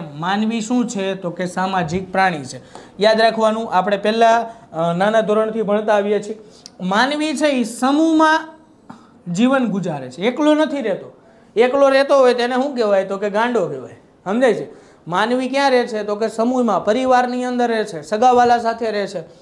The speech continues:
સમૂહમાં જીવન ગુજારે છે. નેક્સ્ટ આગળ કીધું છે, એની પછી જોઈએ તો કે ભાઈ, ધ્યેયને સિદ્ધ કરવા માટે અન્યનો સહકાર પ્રાપ્ત કરે છે. કોઈ પણ વ્યક્તિએ ધ્યેય પ્રાપ્ત કરવો હોય,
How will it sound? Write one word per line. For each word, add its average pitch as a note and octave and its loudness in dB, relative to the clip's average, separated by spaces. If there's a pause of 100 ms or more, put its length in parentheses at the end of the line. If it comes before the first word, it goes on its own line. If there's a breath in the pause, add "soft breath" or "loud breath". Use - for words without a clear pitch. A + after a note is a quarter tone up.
(140)
સમૂહમાં C4+ 0
જીવન B3 -4
ગુજારે A3 0
છે. G#3+ -12 (380 loud breath)
નેક્સ્ટ B3+ -2 (180)
આગળ B3 2
કીધું C4 -4
છે, C4 -8 (240)
એની B3 -2
પછી B3 -2
જોઈએ B3 0
તો - -6
કે C4 0
ભાઈ, D4 2
ધ્યેયને B3+ 4
સિદ્ધ C4+ -2
કરવા A3+ 2
માટે F#3+ -4 (440 soft breath)
અન્યનો D4 0
સહકાર C4 0
પ્રાપ્ત A3+ -4
કરે G3+ -6
છે. F3 -8
કોઈ G3+ -4
પણ A3+ -4
વ્યક્તિએ G#3 -6
ધ્યેય G3+ 2
પ્રાપ્ત G#3+ -4
કરવો C#4+ 2
હોય, D#3+ 2